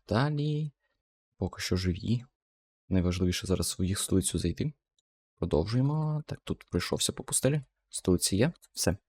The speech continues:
Останніх провінцій лишилось. З Ома-, так, зрозуміло, що ми зараз все не зможемо забрати. Просто не зможемо. Але забираю, типу, найкращі.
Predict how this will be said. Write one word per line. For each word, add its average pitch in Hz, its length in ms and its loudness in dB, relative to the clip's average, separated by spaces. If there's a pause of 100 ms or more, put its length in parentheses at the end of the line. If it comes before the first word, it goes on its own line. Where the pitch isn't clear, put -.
(560)
Останніх 80 380 2
провінцій 80 340 0
лишилось. - 420 -4 (600)
З - 240 -4
Ома-, - 380 2
так, - 220 2
зрозуміло, 110 500 4
що - 160 -4
ми 90 160 4
зараз 92 380 0 (440)
все - 380 4
не 104 180 4
зможемо 98 400 -2
забрати. 123 420 0 (680)
Просто 135 420 -2
не 87 140 -4
зможемо. - 440 -8 (640)
Але 101 240 4
забираю, 101 540 2 (640)
типу, - 280 -2
найкращі. 175 1120 0